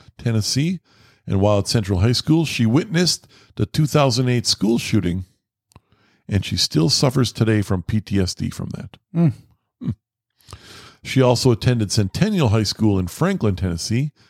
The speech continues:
Speaker 1: and then Lipscomb University for two years until she started to pursue her musical career. Ballerini released her first album in twenty fifteen. Her second album followed in twenty seventeen.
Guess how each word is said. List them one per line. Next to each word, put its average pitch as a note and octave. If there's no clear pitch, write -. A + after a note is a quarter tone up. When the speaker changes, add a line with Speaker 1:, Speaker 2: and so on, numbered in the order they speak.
Speaker 1:
and A2+
then G#2+
Lipscomb E3
University C#3
for G2+
two C#3
years A2
until G2
she G#2+
started G2
to -
pursue F#2
her F2+
musical D#2+
career. -
Ballerini B2
released A#2
her G2+
first A#2
album A2+
in F#2+
twenty F#2+
fifteen. C#3+
Her -
second A2+
album F#2+
followed F2+
in D2+
twenty D#2+
seventeen. C#3